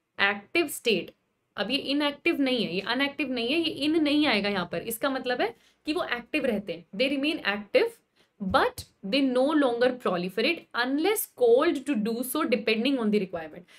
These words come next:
जब तक रि-, रिक्वायरमेंट नहीं है तब तक डिवाइड नहीं करेगा सेल, लेकिन एक्टिव स्टेट में, लेकिन एक्टिव स्टेट में, है ना। Cell of this stage remain active and proliferation, proliferation इनमें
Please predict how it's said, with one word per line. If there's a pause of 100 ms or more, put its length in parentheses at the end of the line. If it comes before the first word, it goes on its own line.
(160)
जब
तक
रि-,
रिक्वायरमेंट
नहीं
है
तब
तक
डिवाइड
नहीं
करेगा
सेल, (680)
लेकिन
एक्टिव
स्टेट
में,
लेकिन (120)
एक्टिव
स्टेट
में,
है
ना। (440)
Cell
of
this
stage
remain (200)
active (200)
and
proliferation,
proliferation
इनमें